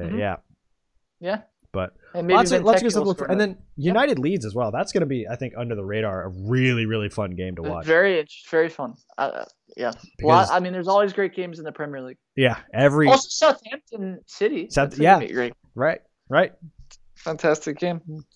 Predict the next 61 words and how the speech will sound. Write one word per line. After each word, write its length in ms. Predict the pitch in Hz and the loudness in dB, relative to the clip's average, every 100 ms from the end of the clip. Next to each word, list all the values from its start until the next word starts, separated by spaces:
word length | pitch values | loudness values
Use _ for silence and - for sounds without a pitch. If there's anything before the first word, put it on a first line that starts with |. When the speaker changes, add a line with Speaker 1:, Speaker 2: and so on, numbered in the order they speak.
| _ _ _ _ _ _ - | _ _ _ _ _ _ -12
Speaker 2:
Uh, 40 | 131 113 | -12 -12
it's 140 | 127 | -12
just 260 | - - - _ _ - | -8 -8 -12 _ _ -6
every, 500 | 143 160 160 143 - 139 | -2 0 0 0 -4 0
every 280 | 143 156 147 | 2 2 2
single 320 | 139 139 127 | 2 2 2
week, 240 | 107 - | -2 -6
and 80 | 101 | -6
that's 180 | 120 - | -2 0
what 100 | 127 | 0
makes 180 | 131 120 | -2 -6
the 80 | 110 | -6
Premier 180 | 123 113 | -6 -6
League 140 | 104 | -6
so 140 | 113 | -8
amazing. 340 | 104 95 80 82 _ _ _ _ _ _ _ _ - | -8 -10 -14 -18 _ _ _ _ _ _ _ _ -6
Speaker 1:
Mm-hmm. 280 | 170 185 349 - _ _ - | 0 0 -2 -6 _ _ -4
Speaker 2:
Oh, 160 | 127 101 | 0 2
at 80 | 120 | 4
least 80 | |
Speaker 1:
Yeah. 60 | 196 | 6
Speaker 2:
that's 180 | 123 - | 4 2
one 100 | 123 | -2
of 60 | 98 | -2
the 60 | |
things 240 | 101 92 95 | -6 -6 -6
anyway. 320 | 92 85 82 _ _ _ 123 | -8 -8 -12 _ _ _ 2
That 180 | 131 127 | 4 4
and 100 | 120 | 2
the 40 | |
fact 260 | 120 113 - | 2 2 0
that, 200 | - - | -4 -6
Speaker 1:
Mm-hmm. 140 | 120 | -8
Speaker 2:
you 40 | 95 | -8
know, 140 | 87 - - | -8 -10 -2
<laughs> 300 | 156 170 220 | 0 0 6
Liverpool 300 | 226 240 226 | 8 8 8
won 100 | 233 | 8
the 80 | 220 | 6
league 140 | 226 202 | 6 6
last 180 | 175 | 4
year. 100 | 147 | 2
What? 220 | 131 240 214 | 2 2 2
Who 80 | |
said 200 | 220 160 | -2 -2
that? 880 | 104 - _ - - - _ - 143 | -4 -8 _ -20 -20 -20 _ 2 4
Um, 240 | 185 160 180 | 6 6 4
Speaker 1:
<laughs> 1120 | 202 - 233 - - - 175 - - - 427 | 4 2 -6 -14 -16 -12 -12 -14 -8 -4 2
Speaker 2:
let's 140 | 196 196 | 6 10
get 120 | 214 | 12
over 120 | 202 | 12
to 100 | 190 | 12
hot 180 | 165 151 | 12 10
takes 240 | 156 143 | 8 6
so 60 | 139 | 4
we 80 | 131 | 2
can 120 | 131 | 4
get 140 | 127 | 4
out 160 | 127 120 | 6 4
of 60 | 120 | 4
here. 340 | 120 113 | 0 -2